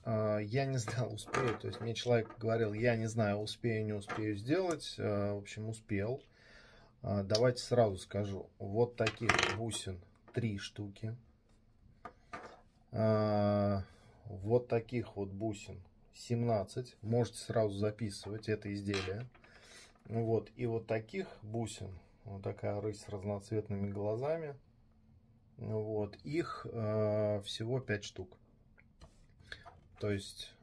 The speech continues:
а, три, семнадцать, пять. Вот. Большие, прикольные. То есть всего двадцать пять бусин. А, поэтому,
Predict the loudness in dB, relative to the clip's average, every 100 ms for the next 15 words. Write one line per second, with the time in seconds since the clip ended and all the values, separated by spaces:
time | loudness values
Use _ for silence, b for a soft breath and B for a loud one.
0 | -8 -4 -4 -4 0 0 -2 -6 -14 -18
1 | -6 -4 0 0 0 -2 -6 -8 -16 -20
2 | _ -20 -20 -20 -20 -20 -20 _ -20 -10
3 | -4 -2 -4 -12 -20 -20 -20 -20 -20 -20
4 | -16 -12 -12 -12 -18 -20 -20 -20 -20 -20
5 | -20 -20 -20 -20 b b b b -14 -6
6 | -4 -4 -6 -6 -6 -2 0 0 -2 -8
7 | B B -4 -2 -2 -2 0 2 4 2
8 | 2 2 2 0 -4 -4 -6 -12 -18 B
9 | B B B -2 4 8 10 10 8 6
10 | 4 0 0 0 -2 -6 -10 -14 -4 0
11 | 0 0 -2 0 0 0 -4 -6